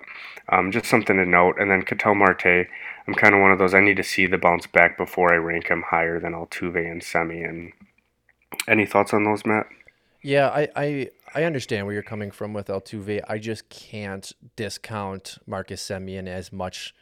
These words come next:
Speaker 2: as maybe you are. You know, you, you, again, you hear forty-five home runs. The most amount of home runs he had hit before last year were thirty-three in his, you know, M V P caliber season with Oakland, where he did not win the M V P, but he was in the voting.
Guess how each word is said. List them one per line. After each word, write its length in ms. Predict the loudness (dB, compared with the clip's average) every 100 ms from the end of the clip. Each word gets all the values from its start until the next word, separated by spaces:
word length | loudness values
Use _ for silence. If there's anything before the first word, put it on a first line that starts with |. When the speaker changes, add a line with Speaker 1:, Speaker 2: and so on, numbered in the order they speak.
| _ _ _
Speaker 2:
as 160 | -12 -10
maybe 240 | -10 -10
you 220 | -10 -6
are. 160 | -4 -4
You 140 | -6
know, 80 | -10
you, 140 | -10 -12
you, 180 | -14 -10
again, 240 | -8 -8
you 80 | -8
hear 100 | -10
forty-five 480 | -6 -6 -4 -4 -4
home 180 | -8 -10
runs. 200 | -10 -10
The 60 |
most 300 | -8 -8 -8
amount 160 | -10 -10
of 60 |
home 140 | -10 -10
runs 180 | -12 -12
he 140 | -12
had 100 | -10
hit 180 | -10 -14
before 280 | -14 -10 -6
last 340 | -6 -8 -10
year 80 | -12
were 100 | -12
thirty-three 680 | -12 -12 -10 -14 -14 -12 -12
in 80 | -12
his, 260 | -14 -16 _ _ _ _ -12
you 80 | -10
know, 100 | -8
M 220 | -8 -10
V 160 | -12
P 500 | -14 -16 -14 -12 -14 -14
caliber 640 | -6 -2 -2 -2 -6 -10
season 400 | -12 -12 -12 -12
with 140 | -10
Oakland, 400 | -10 -10 -12 -12
where 140 | -12 -12
he 120 | -12
did 140 | -12
not 180 | -10 -8
win 140 | -8
the 100 | -6
M 80 | -8
V 100 | -10
P, 240 | -12 -10 -8
but 140 | -8
he 60 | -8
was 120 | -10
in 60 |
the 80 | -12
voting. 380 | -6 -6 -6